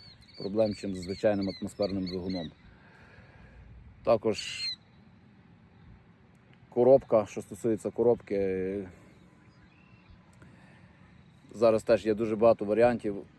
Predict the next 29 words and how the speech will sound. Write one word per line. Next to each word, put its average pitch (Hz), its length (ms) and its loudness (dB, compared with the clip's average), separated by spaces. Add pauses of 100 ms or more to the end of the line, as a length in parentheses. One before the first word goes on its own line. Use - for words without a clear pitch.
(560)
Як 123 200 -2
на 123 100 2
мене, 135 340 6 (1080)
механіка 127 680 6 (640)
це 120 100 -10
саме 127 260 4
те, 147 320 6
ну, 135 560 2
на 120 160 2
жаль, 127 260 8
зараз 117 300 4
нові 120 220 4
автомобілі, 113 600 0
як 104 180 -2
мінімум, 110 440 -2
я 107 220 0
не 110 140 2
бачив, 113 320 2
щоб 98 240 -6
були 104 200 -2
на 104 240 -4
механічній 101 480 -6
коробці, 120 420 -2 (560)
то 98 380 -2
для 107 120 -4
мене 131 240 0
краще 117 460 -2
звичайний 117 640 2 (800)
автомат. 117 380 4